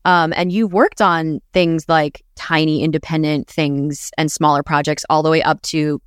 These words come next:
you know, celebrity-driven, larger, bigger productions.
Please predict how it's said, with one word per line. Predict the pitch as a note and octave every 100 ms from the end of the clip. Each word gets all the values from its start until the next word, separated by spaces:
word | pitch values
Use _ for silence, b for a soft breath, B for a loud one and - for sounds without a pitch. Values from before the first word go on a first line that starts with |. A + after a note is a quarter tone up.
| -
you | E3+
know, | C#3+ C3 - _ -
celebrity-driven, | - E3+ D#3 D3+ D3+ D#3 D3+ D3 C#3+ C3+ - - D#3+ D3+ D#3 D3+ C#3+ C#3 - -
larger, | D#3+ D3+ D3+ D3 D3+
bigger | C#3+ D3 D3 C#3 C3+ _
productions. | - D3+ F#3+ - D3 C#3